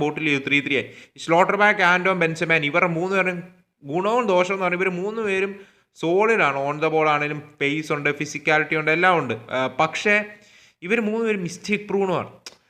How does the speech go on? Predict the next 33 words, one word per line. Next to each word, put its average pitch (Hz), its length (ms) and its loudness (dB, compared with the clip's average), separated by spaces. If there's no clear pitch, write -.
ഒരു 208 260 0
മാച്ചിൽ 214 420 2
ഒരു 220 180 0
സെവൻറ്റി 208 540 4
മിനിറ്റ്സ് 214 260 -2
അവർ 185 100 0
സോളിഡായിട്ട് 185 540 4
നിന്നിട്ട് 147 320 0
maybe 214 340 2
ഒരു 202 80 -2
ടെൻ 175 140 4
മിനിറ്റ് 196 260 -4
സ്പെല്ലിൽ 175 360 -4
ധാരാളം 170 440 4
മിസ്റ്റേക്സ്, 185 640 -6
ഇപ്പോൾ 156 200 -10
സ്ലോട്ടർ 165 320 2
ബാക്സ് 180 240 2
മിസ്റ്റേക്സ് 165 340 -2
വരുത്തുന്നതാണ്, 151 440 0
ബെൻസമാനും 160 540 0
മിസ്റ്റേക്സ് 151 340 -4
വരുത്തുന്നതാണ്, 135 360 -2
ആൻഡോണിൻ്റെ 151 420 0
ഭാഗത്തുനിന്ന് 139 360 -2
മിസ്റ്റേക്സ് 131 320 -6
വരുത്തുന്നത് 127 360 -8
കാണാനായിട്ട് 127 340 2
സാധിക്കും. 120 260 -4
So, 185 40 -2
അങ്ങനത്തെ 247 420 0
വല്ല 220 180 2
സ്പെല്ല് 196 440 0